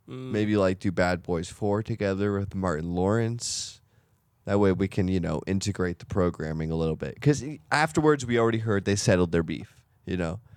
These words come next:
Speaker 2: So we need to, uh, I think a movie would probably be best.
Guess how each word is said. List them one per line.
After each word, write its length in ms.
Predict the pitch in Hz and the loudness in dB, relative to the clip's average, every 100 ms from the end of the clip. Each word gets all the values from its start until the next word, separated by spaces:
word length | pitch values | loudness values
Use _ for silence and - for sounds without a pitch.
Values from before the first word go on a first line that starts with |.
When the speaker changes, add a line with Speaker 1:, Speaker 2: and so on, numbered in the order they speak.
| - - | -20 -16
Speaker 2:
So 180 | - 98 | -8 -8
we 120 | 95 | -8
need 280 | 98 98 95 | -10 -16 -14
to, 300 | - 92 82 | -8 -6 -6
uh, 200 | 78 71 - _ _ _ _ - _ _ _ _ _ _ _ _ - | -8 -12 -20 _ _ _ _ -20 _ _ _ _ _ _ _ _ -4
I 80 | 139 | -2
think 180 | 143 156 | 2 2
a 60 | 120 | 4
movie 380 | 120 123 107 | 4 4 2
would 160 | 95 92 | 0 0
probably 260 | 123 104 85 | 2 2 2
be 120 | 82 | -2
best. 680 | 90 101 101 - - - | 2 2 2 0 -2 -6